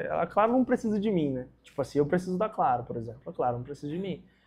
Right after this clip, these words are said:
Faz sentido ela buscar um cara que realmente ela consiga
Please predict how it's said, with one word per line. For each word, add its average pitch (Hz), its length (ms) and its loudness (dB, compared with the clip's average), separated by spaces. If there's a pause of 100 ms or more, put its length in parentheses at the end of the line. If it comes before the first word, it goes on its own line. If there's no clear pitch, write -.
(760)
Faz 202 220 6
sentido 185 400 2
ela 156 100 12
buscar 143 320 0
um 143 100 2
cara 135 300 2
que 147 80 -8
realmente 190 880 0
ela 220 160 2
consiga 208 720 -2